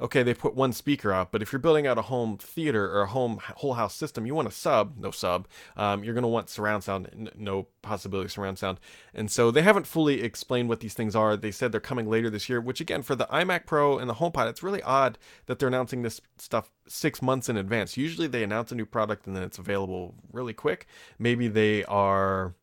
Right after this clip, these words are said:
I don't know, worried about leaks and that they really wanted just to announce this stuff. I don't really know. But anyways, uh, no surround sound,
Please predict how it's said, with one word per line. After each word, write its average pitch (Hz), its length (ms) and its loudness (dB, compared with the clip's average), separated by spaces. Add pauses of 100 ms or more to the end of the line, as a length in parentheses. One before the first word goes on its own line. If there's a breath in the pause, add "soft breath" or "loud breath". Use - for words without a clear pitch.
(1080)
I 113 60 -2
don't 98 140 0
know, 92 220 -2 (220 loud breath)
worried 113 300 4
about 95 280 2
leaks - 420 -6
and 101 160 -6
that 95 100 -4
they 101 100 -2
really 101 260 0
wanted 98 280 -2
just - 160 -12
to 90 60 -10
announce 107 300 -4
this 117 100 -12
stuff. 107 260 -6
I - 80 -6
don't 101 160 -4
really 85 200 -10
know. 80 200 -8 (380 loud breath)
But 95 260 2 (180)
anyways, 98 500 -2 (160)
uh, 80 420 -12
no 117 140 0
surround 104 380 0
sound, 95 540 -2